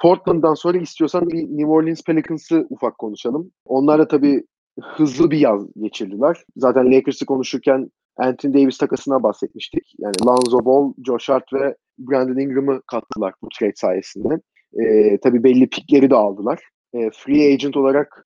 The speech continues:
J J Redick'i kattılar ki bence çok iyi bir hamle. Trade yoluyla Derek Favors'ı kattılar Utah Jazz'den. O da bence çok iyi bir hamle. Pota altında yani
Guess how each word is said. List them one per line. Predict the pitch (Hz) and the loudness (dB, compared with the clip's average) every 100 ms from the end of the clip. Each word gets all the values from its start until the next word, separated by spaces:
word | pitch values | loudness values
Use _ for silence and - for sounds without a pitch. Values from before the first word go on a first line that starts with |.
| _ | _
J | 117 135 | 0 2
J | 135 147 | 2 2
Redick'i | 143 147 170 | 0 -2 -4
kattılar | 165 147 - 151 151 | -2 -4 -2 -2 -2
ki | - 131 - - | -4 -6 -6 -10
bence | - 120 127 117 | -8 -6 -6 -8
çok | - 139 160 | -10 -10 -8
iyi | 156 | -8
bir | |
hamle. | 143 143 147 156 - _ _ | -6 -4 -2 -4 -8 _ _
Trade | - - 165 156 | -6 2 2 6
yoluyla | 160 160 139 | 4 6 2
Derek | 131 143 | 0 -2
Favors'ı | - 131 143 165 156 165 | -6 -2 0 0 -4 -6
kattılar | 165 - 156 160 147 131 135 | -6 -6 -6 -6 -6 -12 -8
Utah | 147 135 | -4 -4
Jazz'den. | 147 135 127 143 - | -4 -6 -6 -10 -8
O | 127 | 0
da | 156 | 0
bence | 147 147 | 0 -6
çok | 139 143 - | -14 -16 -8
iyi | 139 | -6
bir | |
hamle. | 135 135 135 135 - | -6 -6 -6 -10 -4
Pota | 123 120 135 | -4 2 4
altında | 123 - 131 123 | 2 0 0 4
yani | 117 117 113 | 4 4 0